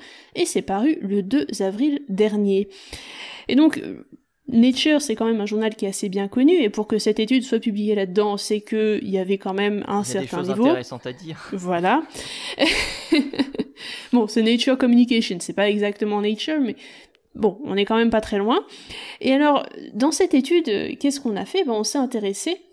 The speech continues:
Speaker 1: donc à l'origine de la poule, euh, du côté asiatique. Alors,
Speaker 2: Ok.
Speaker 1: l'origine du, de la, de la poule, euh, domestiquée,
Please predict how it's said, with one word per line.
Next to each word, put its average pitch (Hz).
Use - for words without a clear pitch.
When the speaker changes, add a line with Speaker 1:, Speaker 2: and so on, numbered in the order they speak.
Speaker 1:
donc 202
à 196
l'origine 208
de 208
la 180
poule, 339
euh, 220
du 196
côté 294
asiatique. 240
Alors, 247
Speaker 2:
Ok. 135
Speaker 1:
l'origine 302
du, 262
de 220
la, 214
de 220
la 208
poule, 277
euh, -
domestiquée, 214